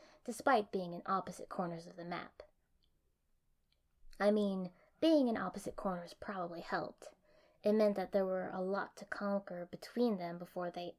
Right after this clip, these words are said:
ever started competing for resources. "The reasons for these targets are twofold," Tsunade went on, tapping her fingers on her desk. "Most obviously, to deprive Hidden Cloud of resources.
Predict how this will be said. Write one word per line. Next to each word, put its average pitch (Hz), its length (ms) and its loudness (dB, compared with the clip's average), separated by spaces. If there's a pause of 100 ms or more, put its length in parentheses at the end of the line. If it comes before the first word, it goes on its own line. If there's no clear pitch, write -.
ever 196 260 2
started 175 340 -8
competing 175 400 -6
for 175 160 -16
resources. 175 840 -8 (1300)
"The 190 100 0
reasons 220 340 8
for 196 180 2
these 190 200 0
targets 185 380 0
are 175 80 -4
twofold," 170 640 -2 (160)
Tsunade 170 500 -6
went 170 220 -10
on, 170 400 -10
tapping 226 320 2
her 185 160 -4
fingers 180 300 -2
on 180 80 -8
her 175 120 -8
desk. 170 480 -10 (640)
"Most 220 320 2
obviously, 180 720 0
to - 120 -6
deprive 185 440 -2
Hidden 185 320 0
Cloud 180 320 -2
of 170 140 -6
resources. 175 880 -4